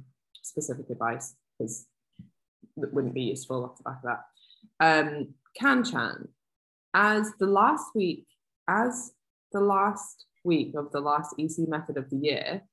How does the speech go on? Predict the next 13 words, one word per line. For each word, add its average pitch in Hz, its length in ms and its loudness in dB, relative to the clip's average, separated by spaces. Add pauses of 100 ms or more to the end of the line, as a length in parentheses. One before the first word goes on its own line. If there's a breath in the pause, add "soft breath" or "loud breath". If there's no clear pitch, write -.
oh, 156 340 -4
that - 120 -16
was - 80 -16
a - 60 -10
tongue 123 340 -12
tie, 127 180 -8 (560)
"what 165 180 0
are 208 40 2
your 208 200 6
main 170 460 2
takeaways 151 760 -4
from 139 260 -10
coaching 139 340 -8